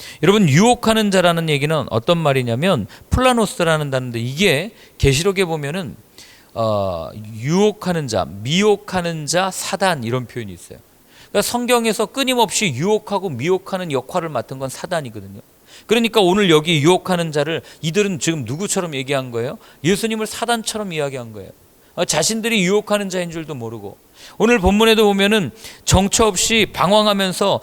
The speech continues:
사람들을 잘못된 길로 인도하다, 이게 방황하다, 저기 유혹하다, 미혹하다 이런 뜻인데,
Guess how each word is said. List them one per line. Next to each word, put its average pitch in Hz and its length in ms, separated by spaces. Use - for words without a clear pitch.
사람들을 226 540
잘못된 202 560
길로 190 220
인도하다, 185 640
이게 160 300
방황하다, 175 840
저기 135 220
유혹하다, 185 640
미혹하다 175 480
이런 151 220
뜻인데, 160 540